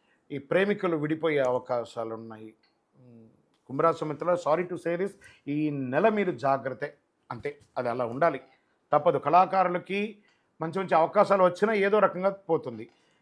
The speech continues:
వివాహం కోసం ప్రయత్నం చేస్తున్న వారు ఒక రెండు మూడు నెలలు వెయిట్ చేయండి. కార్తీక మాసం రానియండి, అద్భుతంగా ఉంటుంది. ఆర్థికంగా మీకు అప్పులు ఇచ్చిన వాళ్ళు ప్రెషర్స్ ఇవ్వడం మొదలు పెడతారు.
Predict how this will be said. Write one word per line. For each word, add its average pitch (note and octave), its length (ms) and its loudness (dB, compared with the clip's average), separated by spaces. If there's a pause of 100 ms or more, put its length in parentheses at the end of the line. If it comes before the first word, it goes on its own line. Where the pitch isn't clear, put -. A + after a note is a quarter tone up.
(140)
వివాహం A3 640 6
కోసం G#3 380 2
ప్రయత్నం E3+ 440 2
చేస్తున్న D#3 300 -2
వారు D3 220 0
ఒక F3+ 240 -6
రెండు C3 240 -4
మూడు C3 120 -6
నెలలు C#3 200 -6
వెయిట్ D3+ 300 -2
చేయండి. D3+ 220 -10 (380)
కార్తీక D3 300 -2
మాసం C3+ 400 -8
రానియండి, B2 320 -12
అద్భుతంగా B2+ 400 -12
ఉంటుంది. C#3+ 300 -12 (360)
ఆర్థికంగా D#3 500 0
మీకు C3 320 -6
అప్పులు F3+ 320 -4
ఇచ్చిన D3 260 -8
వాళ్ళు C3+ 140 -4
ప్రెషర్స్ C#3+ 560 -8
ఇవ్వడం A#2 260 -10
మొదలు G#2 200 -14
పెడతారు. G2 360 -20